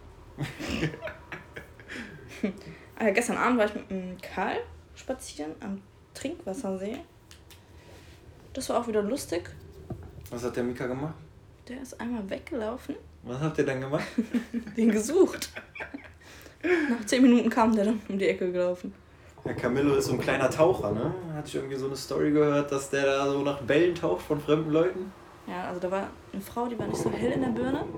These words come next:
Speaker 2: hat einen Ball reingeworfen und der ist untergegangen. Camillo ist einfach, der denkt, der wäre ein Fisch und hat nach dem Ball, also hat es nach dem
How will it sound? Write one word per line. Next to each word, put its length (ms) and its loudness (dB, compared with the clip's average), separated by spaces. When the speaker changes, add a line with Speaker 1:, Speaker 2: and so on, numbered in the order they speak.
Speaker 2:
hat 120 -10
einen 180 -4
Ball 160 2
reingeworfen 840 -4
und 100 -4
der 60 0
ist 100 -8
untergegangen. 600 -2
Camillo 420 2
ist 140 -10
einfach, 260 -6
der 80 0
denkt, 180 -4
der 80 0
wäre 120 -2
ein 40 -6
Fisch 300 -6
und 140 -4
hat 120 -2
nach 200 -4
dem 140 -4
Ball, 200 2
also 220 0
hat 240 -8
es 160 -10
nach 160 -6
dem 160 -6